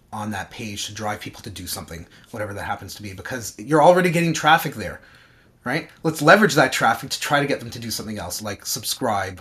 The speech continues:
or make a donation of some kind, um, and,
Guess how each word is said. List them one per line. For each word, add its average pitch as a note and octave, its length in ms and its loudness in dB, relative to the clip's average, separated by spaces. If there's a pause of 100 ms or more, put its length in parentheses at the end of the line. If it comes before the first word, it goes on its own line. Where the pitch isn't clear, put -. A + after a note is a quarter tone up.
(120)
or G#2 400 -8
make A#2 180 -8
a A#2 60 -10
donation G#2 440 -8
of G2 60 -10
some F#2+ 220 -10
kind, F2+ 420 -12 (440)
um, F2+ 440 -12 (140)
and, G2+ 320 -12